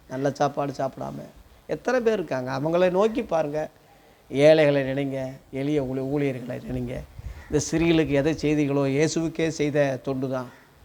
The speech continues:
அதனால இன்னைக்குள்ள நடிக்கிற சினிமா நடிகர்களை ஒட்டுமுடியை வச்சுக்கிட்டு, மீசை இருந்தா மீசை, மைய வச்சு எழுதுறா, மையி.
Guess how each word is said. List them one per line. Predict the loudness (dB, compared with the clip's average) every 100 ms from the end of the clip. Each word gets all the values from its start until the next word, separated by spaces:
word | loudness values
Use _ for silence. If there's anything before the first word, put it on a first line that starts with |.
| -20 -20 -20 _
அதனால | -8 -2 2 4 2 2
இன்னைக்குள்ள | -2 -4 -2 0 0
நடிக்கிற | 0 0 0 0 -2
சினிமா | -2 -2 -2 0
நடிகர்களை | 0 0 0 0 0
ஒட்டுமுடியை | -2 -2 -2 -2 -2
வச்சுக்கிட்டு, | -2 -4 -4 -4 -4
மீசை | -2 -2 0 -2
இருந்தா | -2 -4 -4 -8 -20 -20 -20 _
மீசை, | 0 4 4 4 2
மைய | 2 2 4 2
வச்சு | 0 -2 -2
எழுதுறா, | -2 -6 -8 -8
மையி. | -2 -2 0 -2 -2